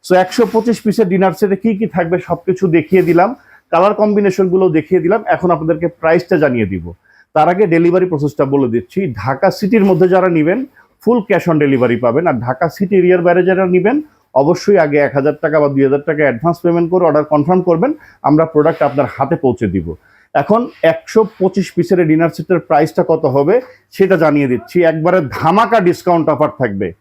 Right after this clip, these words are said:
ধামাকা ডিসকাউন্ট অফারে এই একশো পঁচিশ পিসের একবারে নতুন ডি-, ডিজাইন,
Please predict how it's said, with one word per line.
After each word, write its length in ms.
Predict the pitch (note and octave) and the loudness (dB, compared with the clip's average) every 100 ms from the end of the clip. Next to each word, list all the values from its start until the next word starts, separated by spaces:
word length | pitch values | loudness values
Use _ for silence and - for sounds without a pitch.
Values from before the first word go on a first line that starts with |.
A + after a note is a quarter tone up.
| _ _ G2+ | _ _ -8
ধামাকা 460 | A2 E3+ G#3+ A3+ G#3+ | 0 2 2 2 0
ডিসকাউন্ট 500 | F#3 F#3 G3+ F#3+ F3 | 0 0 0 2 0
অফারে 380 | D#3+ F3+ F#3 | 0 2 2
এই 140 | F3 E3+ | 4 2
একশো 380 | E3+ - - A3 | 0 -2 -2 -2
পঁচিশ 420 | G3 - G3+ - | -2 -2 -2 -2
পিসের 340 | F3 - E3+ | -4 0 0
একবারে 320 | D#3+ D3+ F#3 D#3 | 2 0 0 2
নতুন 480 | E3 G#3+ C4+ A3+ | 2 2 2 0
ডি-, 300 | D#3+ F3+ A#2+ | 0 -2 -2
ডিজাইন, 440 | D#3 C#3 C3+ A2 | -2 0 0 0